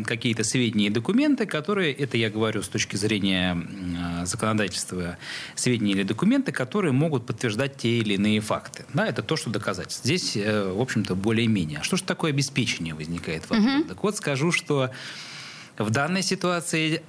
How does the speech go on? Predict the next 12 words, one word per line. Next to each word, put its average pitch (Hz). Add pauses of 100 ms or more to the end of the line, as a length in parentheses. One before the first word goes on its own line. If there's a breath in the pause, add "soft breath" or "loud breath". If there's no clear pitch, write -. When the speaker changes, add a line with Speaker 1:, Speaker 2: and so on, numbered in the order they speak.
(160)
Speaker 1:
термин 123
«обеспечение» 147
не 135
имеет 131
ничего 117
общего 117
с -
материальным 113
обеспечением. - (140)
Speaker 2:
Так. - (320 loud breath)
Speaker 1:
Это 135
обеспечивание, 170